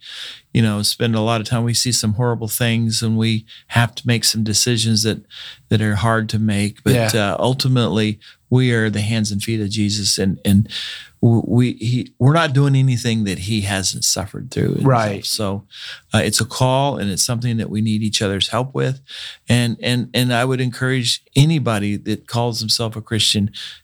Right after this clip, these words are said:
Speaker 1: to apply this same principle to their lives.
Speaker 2: Right, exactly.
Speaker 1: Mm-hmm.
Speaker 2: You know, just because I, I've, I've talked to, um,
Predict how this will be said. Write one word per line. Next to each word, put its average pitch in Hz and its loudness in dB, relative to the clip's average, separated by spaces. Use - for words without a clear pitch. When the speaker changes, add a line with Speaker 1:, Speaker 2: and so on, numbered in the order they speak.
Speaker 1:
to 113 0
apply 113 0
this 104 -2
same 101 -2
principle 98 -6
to 101 -2
their 95 0
lives. - -4
Speaker 2:
Right, 120 2
exactly. 117 -4
Speaker 1:
Mm-hmm. - -14
Speaker 2:
You 139 2
know, 131 2
just 139 0
because 139 0
I, 135 -2
I've, 135 0
I've 131 -4
talked - -2
to, 127 0
um, 107 -4